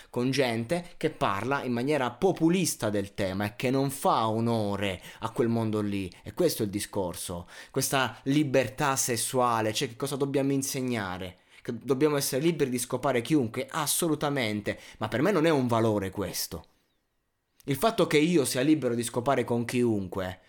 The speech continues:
questo non vuol dire che io devo promuovere la libertà assoluta del sesso. Questo è. Il fatto che io vado con una ragazza, con un uomo, sia quello che sia, io personalmente preferisco le donne, ma non c'è nulla di male.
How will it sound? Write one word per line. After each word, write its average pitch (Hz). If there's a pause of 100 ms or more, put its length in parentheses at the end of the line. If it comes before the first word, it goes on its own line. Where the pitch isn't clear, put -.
(160)
questo 165
non 156
vuol 196
dire 156
che 127
io 127
devo 120
promuovere 123 (180)
la 113
libertà 120
assoluta 113
del 101
sesso. 82 (540)
Questo 110
è. - (300)
Il -
fatto 165
che 151
io 156
vado 143
con 131
una 123
ragazza, 113
con 117
un 113
uomo, 127
sia 117
quello 117
che 110
sia, 113
io 120
personalmente 113
preferisco 110
le 101
donne, 113
ma 98
non 107
c'è 110
nulla 117
di 107
male. 101